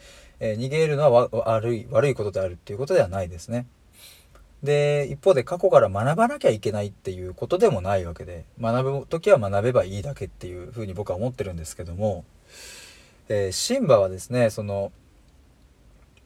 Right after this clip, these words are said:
お父さんが亡くなったというところから、いい意味でこう逃げてたんですよね、ずっと。でもそれがシンバにとってはすごく気持ちを楽にすることができて、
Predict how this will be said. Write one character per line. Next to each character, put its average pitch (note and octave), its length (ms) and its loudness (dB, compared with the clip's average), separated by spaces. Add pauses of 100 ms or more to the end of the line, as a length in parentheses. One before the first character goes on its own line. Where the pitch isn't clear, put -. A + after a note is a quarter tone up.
(320)
お C3 100 2
父 A#3+ 180 8
さ A#3+ 100 4
ん - 20 6
が A2 80 2
亡 G2+ 140 0
く D3 100 0
な E3+ 100 4
っ F3+ 60 2
た A3 180 0
と D#3+ 80 2
い G#2+ 100 2
う G2 60 0
と G#2 120 -6
こ A2 100 0
ろ G#2+ 100 2
か F#2 100 -4
ら、 F#2 360 -2
い C4 160 0
い C4 40 0
意 A3+ 40 -2
味 C#3 100 0
で G2 80 0
こ G2+ 120 -6
う - 20 -4
逃 C#3 160 -2
げ F4 120 6
て - 100 -2
た G2+ 120 0
ん F#2 60 -8
で E2 80 -8
す - 80 -12
よ F#2+ 100 -10
ね、 B2+ 160 -4
ず G#2 300 -2
っ - 40 -20
と。 - 200 -2 (1000)
で G3+ 120 4
も A3 80 4
そ F3+ 100 2
れ G#3 120 6
が G#3+ 200 8
シ G3+ 160 0
ン F#3+ 60 -2
バ E3+ 100 8
に B2+ 80 0
と B2+ 80 -2
っ A#2+ 40 -6
て - 100 -2
は A2 60 2
す C#3 120 -6
ご C#3 120 -2
く A#2 120 -6
気 - 120 -8
持 B2 120 -2
ち A#2 120 -4
を A#2+ 40 2
楽 A#2+ 280 0
に A2+ 100 -4
す - 120 -12
る G2+ 100 -8
こ G#2+ 100 -10
と G2 100 -8
が F#2 80 -6
で F2+ 120 -10
き - 100 -20
て、 C#3 340 0